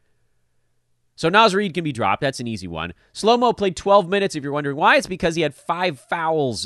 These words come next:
in twelve minutes. Just could never get it going. And frankly,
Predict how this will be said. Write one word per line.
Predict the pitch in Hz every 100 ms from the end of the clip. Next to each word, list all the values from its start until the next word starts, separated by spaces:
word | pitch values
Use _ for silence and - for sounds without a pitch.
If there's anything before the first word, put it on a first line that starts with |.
| -
in | 120 110
twelve | - 120 98 87
minutes. | 90 76 - - - _
Just | 143 -
could | 143
never | 151 147 143
get | 131
it | 113
going. | 131 131 98 95 _ _ _ _ _
And | 147 151
frankly, | - 226 294 170 131 160